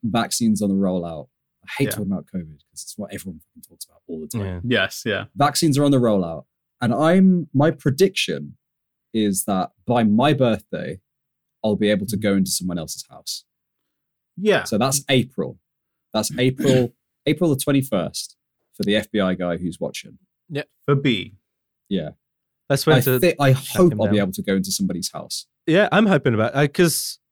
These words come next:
Speaker 3: their hope is that mid-February, all the actual at-risk have
Speaker 2: Yeah.
Speaker 3: been, di-, like,
Speaker 1: Vaccinated.
Speaker 3: vaccinated. And I think it's by the end, by September, they want everyone over the age of eighteen to have been offered the opportunity to get a vaccine,
Speaker 2: Yeah.
Speaker 3: was the wording that I
Speaker 1: Okay.
Speaker 3: saw.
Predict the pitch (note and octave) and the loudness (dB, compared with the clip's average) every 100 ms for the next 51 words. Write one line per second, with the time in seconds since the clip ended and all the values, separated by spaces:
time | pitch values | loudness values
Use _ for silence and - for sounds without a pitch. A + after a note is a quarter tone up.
0 | - _ C#3 C3+ E3+ D#3+ F#3+ F#3 C#3 C3+ | -20 _ -6 0 2 4 2 2 0 2
1 | B2+ A#2+ - A#2 G2+ G2+ G#2 G2 _ _ | 2 0 0 -2 -2 -2 -2 -4 _ _
2 | - A#2+ A2 A2 G#2+ A2+ - A#2 C3 A2+ | 0 0 2 2 0 -2 -4 -8 -6 -8
3 | A#2 A#2 G2 - - _ _ _ _ - | -4 -2 -4 -8 -14 _ _ _ _ -8
4 | A2+ A2 G#2+ G2+ G2+ F#2+ G2 _ - A#2 | -4 0 0 0 -4 -8 -12 _ -2 -2
5 | A2 G#2+ - A2 F#2 - A#2 C#3+ - A#2+ | -2 -4 -6 -8 -6 -2 -2 -2 -4 -2
6 | G#2 G2 G2+ G2 _ _ _ - C3 B2+ | -2 -2 -4 -6 _ _ _ -2 2 2
7 | B2+ E3 C#3 - B2+ B2 B2 B2+ B2+ B2+ | 2 0 -2 -2 0 0 0 -2 0 -4
8 | - B2+ A#2+ - - C3 D3 D#3 C#3+ B2 | -2 -2 -2 -4 -4 -2 2 4 4 4
9 | B2+ - - A#2+ A#2 A#2+ A2+ A2 G#2+ G#2+ | 2 0 -2 -2 2 2 2 0 0 0
10 | G#2 G2+ - A2 A2+ A2 A2+ G2 G2+ G#2+ | -2 -2 -4 -4 -2 -2 -4 -4 -4 -4
11 | A2 - - A#2+ - A2+ G2+ - A#2 A#2 | -8 -6 -4 -4 -2 -4 -4 -4 -6 -6
12 | - A2 A2 A2+ B2 - D3+ E3 _ _ | -8 -4 -4 -2 -4 -2 -2 -4 _ _
13 | _ - A2 A2 G#2+ A#2 G#2+ A2 A#2 A2+ | _ -16 -6 -2 0 0 2 4 4 4
14 | A2+ G2+ A2+ A#2+ B2+ | 2 0 0 0 0